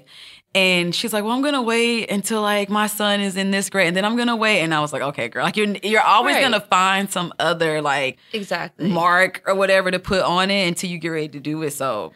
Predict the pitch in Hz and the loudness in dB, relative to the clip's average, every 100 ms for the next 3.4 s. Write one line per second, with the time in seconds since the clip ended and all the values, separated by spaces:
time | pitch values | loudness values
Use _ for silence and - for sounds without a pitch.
0 | - 143 254 - - 233 269 285 - 294 | -8 -6 -4 -4 -2 -2 -2 -8 -8 -8
1 | 285 185 202 214 226 220 190 185 - 190 | -8 -6 -6 -6 -8 -4 -4 -4 -8 -8
2 | 185 180 180 170 165 160 160 _ _ _ | -6 -6 -4 -4 -4 -8 -16 _ _ _
3 | _ - 175 170 | _ -6 -6 -6